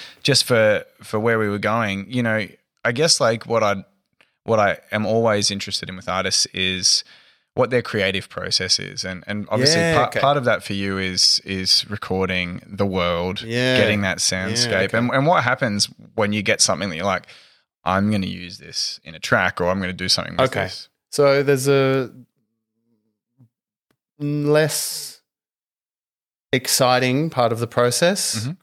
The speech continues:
Speaker 2: called archiving the s-, recordings,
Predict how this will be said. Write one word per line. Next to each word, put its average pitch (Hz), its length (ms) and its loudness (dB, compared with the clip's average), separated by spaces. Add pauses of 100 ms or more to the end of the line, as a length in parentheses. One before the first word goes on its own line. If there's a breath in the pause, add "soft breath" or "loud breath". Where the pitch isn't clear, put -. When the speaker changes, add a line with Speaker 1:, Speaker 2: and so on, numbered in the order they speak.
Speaker 2:
called 113 280 4
archiving 117 880 0
the 107 220 -2
s-, - 180 -12
recordings, 131 800 0